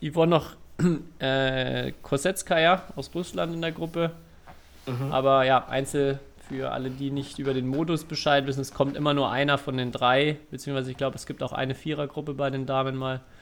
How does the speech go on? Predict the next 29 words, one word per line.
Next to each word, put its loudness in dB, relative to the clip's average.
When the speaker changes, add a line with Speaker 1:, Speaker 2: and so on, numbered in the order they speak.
Speaker 1:
Es -20
kommt -6
immer 0
Speaker 2:
Ja. 2
Speaker 1:
nur 0
der 2
Gruppensieger 2
weiter 6
und 0
zieht -2
dann 4
im 0
Einzel 2
ins -2
Achtelfinale 0
ein. -2
Speaker 2:
Ja. -6
Speaker 1:
Ja, 12
genau. 8
Ein, 6
äh, 4
ich 2
hab 8
mir 2
auch 2
mal 4
den, 0
den 2
Baum 8